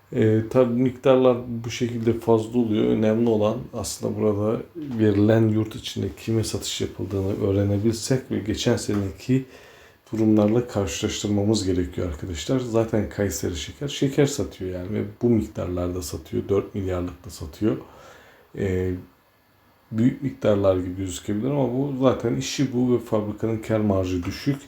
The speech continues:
Geçen senekine göre farkı görebilsek netleşir,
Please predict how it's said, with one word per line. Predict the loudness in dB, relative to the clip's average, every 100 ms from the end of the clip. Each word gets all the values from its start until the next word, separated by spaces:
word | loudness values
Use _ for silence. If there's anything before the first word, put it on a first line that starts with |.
| -20 -20 -20 -20 -20 _ -2
Geçen | 2 6 6
senekine | 6 2 2 -2 -2
göre | 0 -2 -4 -4 -10 -18 -10
farkı | 0 0 0 -4
görebilsek | 2 4 4 2 0 -4 -4 -8
netleşir, | -8 -8 -6 -6 -2 0 -2 -4 -8